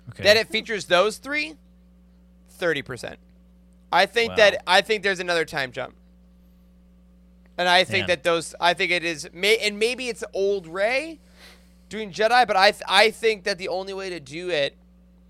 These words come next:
Speaker 2: is to set up so-, to start something new. 'Cause I think, I think that as of right now, the future of Star Wars for the next ten
Speaker 1: <clears throat>
Speaker 2: years, and I might be wrong. Again, was it August twenty-second, twenty twenty-two? I'm saying it now.
Speaker 1: <laughs>
Speaker 2: The future of Star Wars for the next decade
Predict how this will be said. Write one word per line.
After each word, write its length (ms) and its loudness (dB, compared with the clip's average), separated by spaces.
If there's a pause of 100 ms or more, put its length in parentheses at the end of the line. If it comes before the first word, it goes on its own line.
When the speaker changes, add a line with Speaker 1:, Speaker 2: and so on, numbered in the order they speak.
(160)
Speaker 2:
is 140 -6
to 100 -14
set 220 -2
up 80 -4
so-, 240 -8 (240)
to 140 -8
start 260 -2
something 460 -6
new. 300 -4 (260)
'Cause 100 -6
I 80 0
think, 380 -6
I 220 2
think 280 -10
that 220 -4
as 140 -6
of 100 -12
right 160 0
now, 340 0 (640)
the 80 -4
future 360 -8
of 60 -8
Star 260 -4
Wars 300 -8
for 60 -20
the 80 -8
next 280 -8
ten 400 -10
Speaker 1:
<clears throat> 120 -12
Speaker 2:
years, 400 -12 (200)
and 140 -2
I 60 4
might 160 4
be 80 -2
wrong. 180 2
Again, 300 2
was 180 0
it 100 -6
August 300 4
twenty-second, 480 -6
twenty 220 -10
twenty-two? 320 -10 (240)
I'm 60 -20
saying 180 -2
it 100 -10
now. 60 -18 (500)
Speaker 1:
<laughs> 500 -20
Speaker 2:
The 120 -6
future 300 -4
of 60 -8
Star 200 -2
Wars 220 0
for 60 -14
the 60 -8
next 260 -8
decade 520 -4